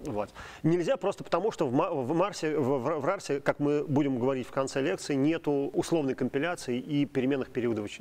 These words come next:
пе-, периода компиляции. Если бы они были, можно было бы сделать.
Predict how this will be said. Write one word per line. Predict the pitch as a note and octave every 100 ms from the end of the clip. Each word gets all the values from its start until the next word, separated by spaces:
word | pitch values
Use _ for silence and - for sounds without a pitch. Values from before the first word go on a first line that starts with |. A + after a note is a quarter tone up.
| -
пе-, | C3
периода | C#3 B2+ A2+
компиляции. | A2 G#2+ A2+ G#2 - - -
Если | C#3 C3+
бы | C3+
они | D3
были, | C#3 G#3
можно | C3+ G2 G#2
было | G#2
бы | G#2 -
сделать. | - -